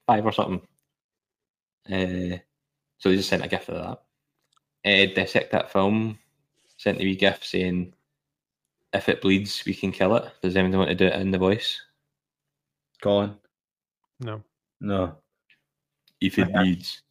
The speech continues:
Speaker 1: we can kill it." Something like Ivan Drago there. Uh,
Speaker 2: Ivan Dra-, Drago reference tonight. <laughs>
Speaker 1: uh, let's see, what else was there? Dads and That podcast said,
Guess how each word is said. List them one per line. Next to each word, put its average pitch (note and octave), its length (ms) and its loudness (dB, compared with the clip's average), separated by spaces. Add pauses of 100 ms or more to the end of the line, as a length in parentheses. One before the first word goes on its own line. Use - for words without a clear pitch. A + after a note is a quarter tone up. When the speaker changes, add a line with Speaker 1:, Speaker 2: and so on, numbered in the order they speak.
Speaker 1:
we F2 120 -2
can - 260 -6
kill E2 260 -10
it." - 280 -14 (1200)
Something G#2 240 0
like D#2 100 -2
Ivan F2+ 240 -2
Drago G2 280 2
there. B2 180 0 (920)
Uh, G#2 380 4 (380)
Speaker 2:
Ivan C3 140 6
Dra-, B2 280 4
Drago B2 460 4
reference A#2+ 320 2
tonight. A#2 320 0 (120)
<laughs> D3+ 220 2 (2000)
Speaker 1:
uh, G2 680 -4
let's - 140 -20
see, - 260 -12
what - 120 -6
else - 140 -10
was F#2+ 100 -4
there? F#2 200 0 (520)
Dads A2 340 6
and G2+ 120 4
That G2 360 2 (1400)
podcast G2 580 -4
said, F#2+ 340 0